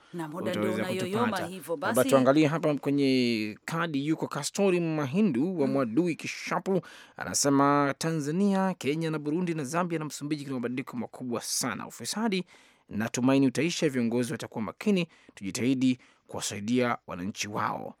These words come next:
Speaker 2: Mimi naona Afrika nzima watajitahidi, pamoja tutafika.
Speaker 1: Mswahili Kongowea, yeye anatokea Ukunda, Mombasa, Kenya, anasema, "Ingawa mie si mwananchi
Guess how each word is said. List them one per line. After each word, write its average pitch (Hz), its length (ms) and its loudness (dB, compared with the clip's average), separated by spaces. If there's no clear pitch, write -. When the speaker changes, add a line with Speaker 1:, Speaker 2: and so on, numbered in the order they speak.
Speaker 2:
Mimi 110 220 0
naona 143 340 0
Afrika 147 320 -8
nzima 165 360 0
watajitahidi, 151 600 2
pamoja 143 400 -4
tutafika. - 500 -10
Speaker 1:
Mswahili 277 680 0
Kongowea, 220 840 -2
yeye 190 260 -6
anatokea 185 500 -6
Ukunda, 196 640 -2
Mombasa, 196 580 -6
Kenya, 196 380 -6
anasema, 190 480 -8
"Ingawa 247 480 -4
mie 240 380 -4
si 247 360 -12
mwananchi 208 800 -10